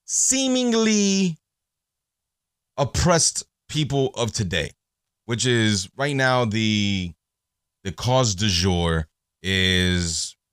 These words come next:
L G B T Q I A plus, right? Let's say they're, they're the tr-, downtrodden, you know, because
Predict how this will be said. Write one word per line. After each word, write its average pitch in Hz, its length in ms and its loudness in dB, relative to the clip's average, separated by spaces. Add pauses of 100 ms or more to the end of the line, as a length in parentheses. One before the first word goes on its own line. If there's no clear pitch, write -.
(220)
L 107 120 -2
G 101 160 -2
B 95 180 -2
T 95 220 -6
Q 92 260 -8
I 87 160 0
A 82 260 0
plus, 73 380 -12
right? 101 240 -6 (1040)
Let's 151 160 -2
say 151 260 2
they're, 127 260 2
they're 143 240 0
the 139 120 0
tr-, - 160 -6
downtrodden, 90 680 -4 (1200)
you 120 100 -4
know, 104 100 0
because 92 600 -2